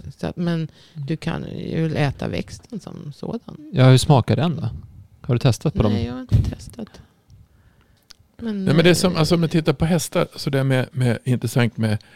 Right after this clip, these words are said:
Speaker 3: med just när, eh, alltså, vad mycket djuren äter av saker och ting från början. Jag träffade en, hans vän där uppe, som han, han sa att, att hästar är ganska intressant. Att hästar, de, de äter mycket maskrosor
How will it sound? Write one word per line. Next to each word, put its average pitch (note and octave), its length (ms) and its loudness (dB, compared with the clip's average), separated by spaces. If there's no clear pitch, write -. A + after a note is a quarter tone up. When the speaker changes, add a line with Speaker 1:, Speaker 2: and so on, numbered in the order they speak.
Speaker 3:
med B2+ 120 4
just B2+ 300 2
när, A2 360 2
eh, - 640 -4
alltså, C3 240 2
vad B2+ 140 6
mycket C3 500 2
djuren C#3+ 500 6
äter C#3+ 420 0
av G2 40 0
saker - 300 -2
och - 20 -8
ting G#2 160 -2
från A#2 140 0
början. G#2+ 440 -2
Jag A#2+ 140 0
träffade A#2 300 0
en, G#2+ 180 0
hans G#2 260 -4
vän A#2 180 2
där - 120 -4
uppe, - 300 -8
som G2+ 200 -6
han, G2+ 200 -4
han G2+ 220 -4
sa G#2+ 160 -4
att, G2+ 300 -6
att - 260 -6
hästar C3 340 0
är C3 40 4
ganska A2+ 220 -2
intressant. A2 440 -2
Att A2+ 100 -2
hästar, C3 380 0
de, A2 280 2
de A#2+ 140 4
äter G#2 320 2
mycket G2+ 260 0
maskrosor A2 680 -2